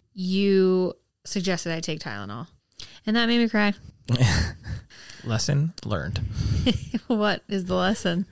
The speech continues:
Speaker 1: Don't suggest any solutions.
Speaker 2: Yes. No solutions.
Speaker 1: When I'm complaining.
Speaker 2: Yep.
Speaker 1: All right. What did you just find out this week?
Speaker 2: All right. I got a crazy one. Are you ready?
Speaker 1: Sure.
Speaker 2: I just found out that male giraffes will headbutt females in the bladder until they pee.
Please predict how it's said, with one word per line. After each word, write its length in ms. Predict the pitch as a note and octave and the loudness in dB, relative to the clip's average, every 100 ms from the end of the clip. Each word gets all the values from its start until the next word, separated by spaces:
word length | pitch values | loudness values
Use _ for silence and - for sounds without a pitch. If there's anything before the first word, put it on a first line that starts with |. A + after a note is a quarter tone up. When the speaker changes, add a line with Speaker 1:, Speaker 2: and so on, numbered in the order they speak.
| - _ - | -10 _ 0
Speaker 1:
Don't 240 | G#3 G3+ | 0 2
suggest 400 | - G3+ G3 D3 | -2 0 0 0
any 180 | G3 G3 | 0 0
solutions. 540 | G3 F#3+ F3+ E3+ E3+ - | 0 0 0 0 0 -2
Speaker 2:
Yes. 240 | - - - _ - | -4 -10 -12 _ -10
No 180 | A2 F#2+ | -4 0
solutions. 480 | - B2 G#2 - G#2+ | 2 2 2 0 0
Speaker 1:
When 100 | F3+ | 2
I'm 120 | F3 | 2
complaining. 540 | F#3 F#3+ F#3 E3 E3 F3 - | 0 -2 -2 0 -2 -4 -6
Speaker 2:
Yep. 160 | - _ _ - | -12 _ _ -2
Speaker 1:
All 80 | A3+ | 2
right. 180 | G#3+ G3 | 4 4
What 140 | C4+ | 6
did 160 | G4+ C#4 | 6 6
you 320 | C#4 C#4+ G#3 | 4 4 4
just 380 | F#3+ A3 A3+ - | 2 2 2 2
find 240 | A3+ G3 F#3 | 2 4 4
out 220 | E3 D#3+ | 2 0
this 200 | E3 - | -6 -4
week? 400 | D#3+ - - - _ _ A2+ | -6 -6 -10 -14 _ _ 2
Speaker 2:
All 80 | |
right. 220 | A2 G2+ - - | 2 2 -2 -2
I 60 | B2+ | 2
got 140 | C3+ | 2
a 40 | |
crazy 440 | G#2+ - G#2+ G#2 A2 | 2 -4 -6 -4 -6
one. 240 | F#2+ A#2 - - - | -8 -10 -14 -14 -10
Are 60 | |
you 160 | A2+ A2 | -8 -6
ready? 260 | A2+ C3+ F3 - | -4 -2 -4 -8
Speaker 1:
Sure. 200 | - G3 - - - - - - - | -6 -6 -6 -12 -12 -12 -18 -10 2
Speaker 2:
I 140 | B2 | 4
just 180 | D#3 D#3 | 6 6
found 240 | C3 A#2 G#2+ | 6 8 8
out 320 | G#2 G#2 - - | 6 4 2 0
that 380 | A2 G2 G2 - | 4 4 2 0
male 400 | A2+ A2+ B2 D3 | 4 8 8 8
giraffes 640 | D#3 D#3 A#2+ G#2 A2+ - - - | 8 8 8 6 2 0 0 4
will 180 | G#2+ G#2 | 4 6
headbutt 540 | - D3+ D3+ C3 - | 6 4 6 4 2
females 720 | - E3 D#3+ A#2 G#2+ G#2+ G#2+ - | -2 2 6 6 6 4 0 4
in 200 | C#3+ D#3+ | 6 8
the 80 | C#3 | 8
bladder 440 | A#2+ A2 G#2+ A2 | 6 6 6 6
until 400 | A2+ G#2+ - A#2 | 4 2 4 6
they 140 | A2+ | 6
pee. 440 | A2 - C3+ A2 | 6 6 4 2